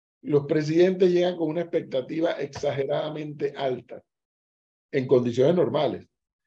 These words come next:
Ahora en condiciones ano-, anormales, como los chilenos llaman el estallido social, la expectativa para con Boric era inmensamente superior. Y, y a, a mí, advierto, a mí Boric me genera un sentimiento encontrado, porque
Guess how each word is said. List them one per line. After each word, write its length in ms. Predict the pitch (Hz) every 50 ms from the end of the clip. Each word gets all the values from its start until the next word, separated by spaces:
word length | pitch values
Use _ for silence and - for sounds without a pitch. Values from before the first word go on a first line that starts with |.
| _ _ _ _ _ _
Ahora 340 | - 143 143 151 160 180 202
en 80 | 220 220
condiciones 560 | 202 196 175 160 156 147 151 165 165 165 160
ano-, 360 | 160 170 190 190 180 175 180 -
anormales, 760 | 165 160 156 151 151 147 143 147 151 170 180 180 175 175 170
como 220 | - 160 143 135 135
los 160 | 135 131 117
chilenos 420 | - 127 131 139 139 143 156 156
llaman 440 | 156 170 160 156 160 165 165 165 165 - _ _ _ _ _ _
el 160 | - 139 139
estallido 500 | 127 127 127 139 123 123 131 143 151 160
social, 580 | 151 147 131 - - 147 139 123 120 123 - - _ _ _ _ _ _
la 120 | - 143
expectativa 720 | 135 131 - - 143 143 - 147 139 139 147 160 175 180 175
para 220 | 175 160 147 135
con 200 | 117 131 127 127
Boric 280 | 135 143 143 151 160 156
era 340 | 156 147 156 165 - - -
inmensamente 1200 | - 139 139 135 131 131 139 143 147 156 160 - - 160 143 147 143 143 147 143 165 165 160 - _ _ _ _ _ _
superior. 920 | - - - - - 175 165 151 160 160 175 220 240 202 143 - - - _ _ _ _ _ _ _ _ _ _ _ _ _ _ _ _
Y, 280 | - - 156 - - 160
y 40 | 147
a, 240 | 143 139 139 139 131
a 60 | 127
mí, 220 | 131 135 160 202
advierto, 600 | 254 269 233 175 143 135 156 202 240 - - 147 120
a 40 |
mí 140 | 117 131 143
Boric 280 | 139 151 170 185 226 202
me 100 | 180 147
genera 480 | 131 127 135 139 147 165 175 185 190
un 160 | 190 180 165 160
sentimiento 520 | 185 180 170 165 151 139 147 147 147 202
encontrado, 640 | 180 170 - 143 123 120 110 165 202 202 165 131 104
porque 500 | 113 110 107 95 110 107 107 98 -